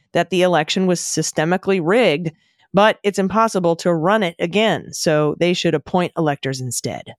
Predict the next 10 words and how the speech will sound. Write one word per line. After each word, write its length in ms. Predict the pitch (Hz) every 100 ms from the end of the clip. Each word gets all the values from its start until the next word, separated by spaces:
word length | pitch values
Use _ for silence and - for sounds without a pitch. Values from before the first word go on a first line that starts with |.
| _
That's 220 | - 151 202
what 120 | 165
Badger 300 | 190 196 170
Pundit 400 | - 175 156 -
tweeted 380 | - 175 151 127
on 120 | 123
November 340 | 120 135 123
seventh, 500 | - 147 131 87 - - - - _ _
twenty 240 | - 120 -
twenty, 460 | - 139 110 135